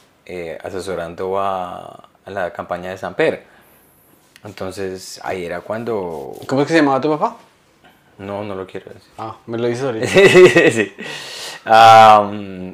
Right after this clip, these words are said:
Speaker 1: y... Sí, entonces, eh, en ese, en ese entonces, eh, yo sí tenía acceso a muchas cosas. O sea, en ese momento yo viví la vida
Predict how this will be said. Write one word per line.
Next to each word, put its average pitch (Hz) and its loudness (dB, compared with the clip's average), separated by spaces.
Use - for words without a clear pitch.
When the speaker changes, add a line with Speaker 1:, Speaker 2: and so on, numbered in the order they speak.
Speaker 1:
y... 104 -6
Sí, - -4
entonces, 120 -2
eh, 131 -2
en 117 -6
ese, 110 -4
en 113 -6
ese 110 -4
entonces, 131 -10
eh, 98 -6
yo 104 -2
sí 98 -8
tenía 98 -6
acceso 92 -8
a - -12
muchas 92 -12
cosas. - -14
O 92 -12
sea, 95 -6
en 90 -10
ese 92 -12
momento 101 -6
yo 104 0
viví 107 -4
la 104 2
vida 101 -4